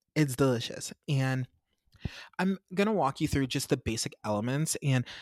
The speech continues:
the thing about recipes that is so fun is that they are not just one thing. You can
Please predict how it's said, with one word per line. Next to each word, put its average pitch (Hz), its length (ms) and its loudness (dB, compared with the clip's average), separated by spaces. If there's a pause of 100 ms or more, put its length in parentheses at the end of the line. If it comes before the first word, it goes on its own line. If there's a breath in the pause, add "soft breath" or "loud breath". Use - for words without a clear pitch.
(140 loud breath)
the 180 100 -4
thing 208 180 -2
about 214 240 2
recipes 127 560 0
that 113 140 -4
is 117 80 -4
so 120 300 2
fun 120 600 -2
is 127 340 0 (100)
that 135 400 0
they 165 520 2 (100)
are 143 440 2 (800 loud breath)
not 151 480 0 (140)
just 151 340 2
one 127 180 0
thing. 127 300 -2
You 117 140 0
can 175 260 0